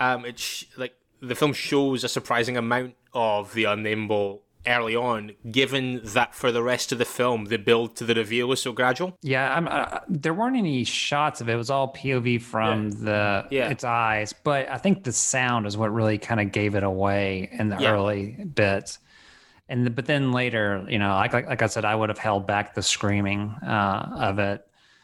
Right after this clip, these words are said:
Speaker 2: until, you know, this, like, quick reveal, and then, like, uh, later on. And I can't even remember, even remember what scene it was that was so shocking, because I think it does scream in the hallway once, maybe,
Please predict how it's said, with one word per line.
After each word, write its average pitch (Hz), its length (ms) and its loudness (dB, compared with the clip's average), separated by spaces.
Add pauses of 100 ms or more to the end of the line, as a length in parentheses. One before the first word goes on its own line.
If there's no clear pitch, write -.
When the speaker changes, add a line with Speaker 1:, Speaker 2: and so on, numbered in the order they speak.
(180)
Speaker 2:
until, 107 800 -2
you 110 220 2
know, 98 260 0
this, 110 240 0
like, 107 200 -2
quick 120 240 -2
reveal, 98 680 0
and 117 180 0
then, 101 220 2
like, 101 300 0
uh, 92 640 -2
later 101 360 2
on. 98 240 2
And 120 100 0
I 131 80 0
can't 180 120 -8 (100)
even 214 80 0
remember, 151 320 0 (240)
even 131 180 0
remember 113 340 2
what 113 420 0
scene 110 360 2
it 101 100 -2
was 101 600 0 (500)
that 120 140 0
was 117 140 -2
so 117 240 2
shocking, 95 720 0
because 110 420 0 (240)
I 120 80 -2
think 185 260 2
it 131 220 -4
does 131 220 2
scream 120 300 0
in 107 60 0
the 98 60 0
hallway 165 520 0
once, 190 500 -2
maybe, 190 520 0